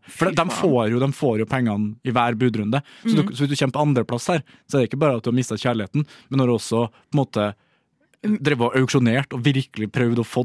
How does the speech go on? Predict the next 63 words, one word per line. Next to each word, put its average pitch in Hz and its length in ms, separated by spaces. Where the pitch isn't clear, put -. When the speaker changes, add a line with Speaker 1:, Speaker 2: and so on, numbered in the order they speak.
Speaker 1:
dama 135 280
med 117 120
alle 117 220
pengene 113 320
du 104 60
har, 127 200
da. 185 80
Speaker 2:
Å, 202 80
fy - 320
faen, 196 380
Speaker 1:
Så 196 80
Speaker 2:
det 196 60
Speaker 1:
det 143 40
er 151 60
en 147 120
sånn 170 100
ekstra 127 320
gamble, 117 320
da. 135 80
Speaker 2:
Det 185 100
er 190 40
litt 359 160
gøy. 151 320
Speaker 1:
Ja, 220 100
nettopp. 262 220
Speaker 2:
Men 247 120
det, 247 80
jeg 247 80
Speaker 1:
Det - 80
Speaker 2:
føler 226 120
man 254 140
må 320 80
ha 262 80
litt 240 120
sånn 202 200
nerds 180 300
for 180 100
å 175 60
stille 151 200
opp 151 120
for - 60
det. 254 140
Noen 208 180
fra 185 100
Silicon 156 440
Valley 139 300
som 143 180
typ 139 200
Speaker 1:
Du, 151 80
Speaker 2:
kan, 151 120
Speaker 1:
ja, 147 120
Speaker 2:
eh, 165 60
Speaker 1:
du 147 80
må 151 160
ha 190 100
noen 170 180
nyrike 110 460
jævler, 120 300
Speaker 2:
Ja, 151 100
ja, 175 320
Speaker 1:
ja. - 0
Speaker 2:
ja. 135 200
Speaker 1:
Ja, 113 200